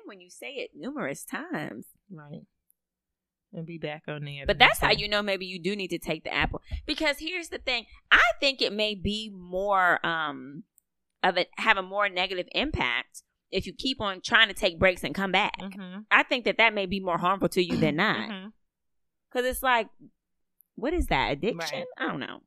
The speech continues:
Speaker 2: Yeah, it's
Speaker 1: Like social,
Speaker 2: addiction.
Speaker 1: you know what I
Speaker 2: Yeah,
Speaker 1: mean?
Speaker 2: it's
Speaker 1: Like,
Speaker 2: definitely addiction. But why announce it? Just why announce
Speaker 1: 'cause
Speaker 2: it
Speaker 1: I
Speaker 2: and come
Speaker 1: know
Speaker 2: right back?
Speaker 1: I, I will say this. When all the protests and stuff was going on
Speaker 2: Mm-hmm.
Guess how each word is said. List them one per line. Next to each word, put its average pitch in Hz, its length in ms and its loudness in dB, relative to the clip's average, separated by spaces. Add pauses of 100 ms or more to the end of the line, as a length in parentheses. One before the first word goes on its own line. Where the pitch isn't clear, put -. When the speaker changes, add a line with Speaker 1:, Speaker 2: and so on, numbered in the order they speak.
(260)
Speaker 2:
Yeah, 247 300 -2
it's 302 60 2
Speaker 1:
Like 220 120 2
social, 190 160 4
Speaker 2:
addiction. 208 280 0
Speaker 1:
you 285 60 -2
know 285 80 2
what 285 60 4
I 269 60 6
Speaker 2:
Yeah, 254 60 10
Speaker 1:
mean? 285 180 8
Speaker 2:
it's 247 60 2
Speaker 1:
Like, 233 100 8
Speaker 2:
definitely 240 480 6
addiction. 185 520 2 (640)
But - 140 -4
why 240 300 6
announce 190 420 -6
it? 156 320 -6
Just 226 260 -12
why 170 280 -2
announce 156 320 2
Speaker 1:
'cause 294 120 8
Speaker 2:
it - 60 6
Speaker 1:
I 571 120 10
Speaker 2:
and 539 80 2
come 453 100 8
Speaker 1:
know 453 160 6
Speaker 2:
right 151 200 -6
back? 143 240 -8 (120)
Speaker 1:
I, 214 260 12 (140)
I 170 160 6
will 233 140 6
say 226 240 0
this. 170 500 4
When 175 680 -4 (680)
all 190 260 12
the 214 120 -2
protests 233 600 -2
and 220 100 -12
stuff 240 240 0 (200)
was 196 200 0
going 220 300 0
on 220 460 -2
Speaker 2:
Mm-hmm. 180 320 -20